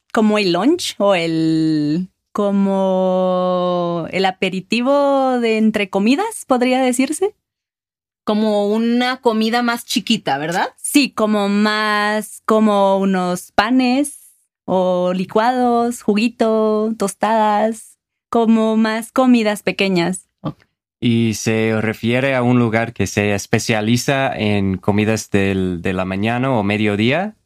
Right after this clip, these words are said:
Speaker 3: y cierra en la tarde o cómo es?
Speaker 1: Mm, puede ser a cualquier hora del día. Es, eh, creo, por lo general hay en todos los lugares y mercados y, y como tiendas locales.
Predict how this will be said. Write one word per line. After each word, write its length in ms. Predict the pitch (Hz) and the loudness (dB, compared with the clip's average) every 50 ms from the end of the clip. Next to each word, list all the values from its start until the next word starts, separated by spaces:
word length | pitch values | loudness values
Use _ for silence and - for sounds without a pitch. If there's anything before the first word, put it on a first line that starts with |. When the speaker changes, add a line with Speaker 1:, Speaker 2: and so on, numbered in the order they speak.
| _ _ | _ _
Speaker 3:
y 220 | - 104 101 98 | -2 -2 -2 -2
cierra 420 | - - 113 113 113 120 127 135 | -2 -2 -2 0 0 0 0 -2
en 80 | 135 127 | 0 0
la 140 | 120 113 - | 0 0 0
tarde 420 | 127 131 143 160 180 185 185 151 | -2 -2 -2 0 0 0 2 2
o 160 | 117 107 98 | 0 0 0
cómo 300 | - - 113 113 107 107 | 0 0 2 2 2 0
es? 320 | 98 95 - - - _ _ _ _ _ - | 0 -2 -6 -12 -20 _ _ _ _ _ 0
Speaker 1:
Mm, 280 | 247 269 277 285 294 | 2 4 4 4 4
puede 260 | 294 - 349 370 508 494 | 2 2 0 0 -2 -2
ser 140 | - 415 254 | -2 -2 -2
a 100 | 247 240 | 0 0
cualquier 360 | 233 214 196 196 233 208 202 | -2 -2 -2 0 0 0 2
hora 180 | 190 190 180 170 | 2 2 0 0
del 180 | 165 160 170 | 0 -2 0
día. 400 | 170 226 226 202 180 175 180 - _ _ _ _ _ _ _ _ _ | 0 2 2 2 0 0 -4 -8 _ _ _ _ _ _ _ _ _
Es, 380 | - 208 214 214 208 - - - - | 0 2 2 2 0 -4 -6 -2 0
eh, 600 | 220 226 214 214 208 202 202 202 196 190 185 170 - _ | 2 2 2 0 0 -2 -2 -2 -2 -2 -4 -6 -8 _
creo, 420 | - 220 226 226 214 214 214 - - | -2 0 2 2 2 2 2 0 0
por 120 | 226 202 | -2 0
lo 140 | 208 202 202 | 0 -2 0
general 540 | - 220 196 190 180 185 190 208 226 220 196 | 0 -2 -2 0 0 -2 0 0 0 0 0
hay 200 | 190 185 185 175 | 0 0 0 0
en 140 | 175 175 | -2 0
todos 320 | 170 190 185 175 185 180 170 | 0 0 0 2 0 0 0
los 160 | 170 170 165 | -2 -2 -2
lugares 540 | 165 160 156 160 160 156 165 185 - - _ _ - | -2 -2 0 0 -2 -2 -4 -6 -8 -12 _ _ -2
y 120 | - 170 | 0 0
mercados 720 | 175 160 156 160 - 165 156 151 156 151 151 151 165 165 - | 2 0 0 -2 -4 -2 -2 0 0 0 -2 -2 -2 -4 -4
y, 320 | - 143 143 147 151 147 - | -2 0 0 2 0 0 -2
y 300 | - 165 156 147 147 151 - | -2 -4 -4 -4 -6 -8 -8
como 260 | - 160 170 135 131 131 | -6 -2 -2 -2 -2 0
tiendas 400 | - 180 165 170 165 170 175 - | 0 0 0 0 0 0 0 0
locales. 580 | 160 156 - - 151 151 151 165 180 - - | -2 -2 0 0 0 0 0 -2 -4 -6 -10